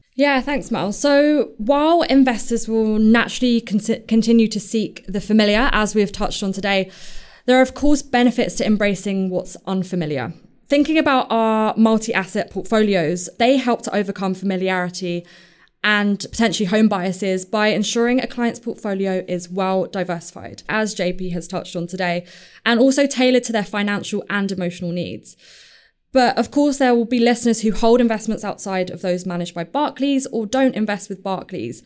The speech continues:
So now could be a really good opportunity for them to assess their investments holistically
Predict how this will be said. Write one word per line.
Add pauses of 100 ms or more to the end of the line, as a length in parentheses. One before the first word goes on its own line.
So
now
could
be
a
really
good
opportunity
for
them
to
assess
their
investments
holistically